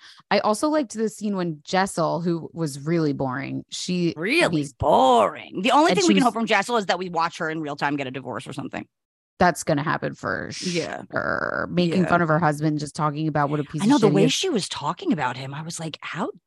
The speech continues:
Speaker 2: dare you? He's gonna
Speaker 1: I
Speaker 2: hate
Speaker 1: know.
Speaker 2: this. He's outta here."
Speaker 1: I know, really bad.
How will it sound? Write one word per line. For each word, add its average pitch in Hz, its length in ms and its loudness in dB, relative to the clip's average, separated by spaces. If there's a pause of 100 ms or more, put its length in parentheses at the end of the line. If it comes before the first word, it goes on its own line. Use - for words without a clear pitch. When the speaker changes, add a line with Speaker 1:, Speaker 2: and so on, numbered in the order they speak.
Speaker 2:
dare 160 300 -12
you? 104 220 -10
He's 202 180 -2
gonna 330 160 2
Speaker 1:
I - 20 6
Speaker 2:
hate 156 260 4
Speaker 1:
know. 151 60 0
Speaker 2:
this. 147 380 -2 (240)
He's 240 280 -2
outta 214 260 4
here." 165 400 -6 (420)
Speaker 1:
I 185 120 4
know, 170 220 6
really 170 240 4
bad. 156 220 2